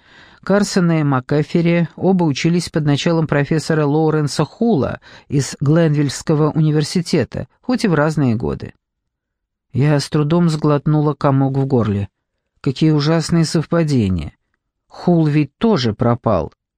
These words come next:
Да, припоминаю. Об этом печатали в Chronicle несколько недель назад. Джекоби кивнул. Он упоминается и в следующей заметке лейтенанта. Он показал на бумаге у меня в руках.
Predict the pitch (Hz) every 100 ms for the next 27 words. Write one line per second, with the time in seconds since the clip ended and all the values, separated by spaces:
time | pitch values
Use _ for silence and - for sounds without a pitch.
0 | _ _ _ _ - 120 117 117 110 127
1 | 156 175 175 196 185 131 117 135 160 _
2 | - - - - - 151 214 226 240 -
3 | 277 - 127 113 - - - 190 233 190
4 | 131 107 101 _ - 151 190 190 220 190
5 | 208 185 175 180 185 190 175 110 78 -
6 | _ _ _ _ _ _ - 151 196 214
7 | 214 214 202 170 131 92 - _ _ _
8 | _ _ _ _ _ _ - - - 226
9 | 233 233 233 233 226 202 226 - 214 170
10 | 143 - 147 156 156 131 151 156 - 175
11 | 143 104 - 87 - - - - 226 202
12 | 196 180 180 175 160 165 190 196 165 143
13 | 151 156 143 - 87 110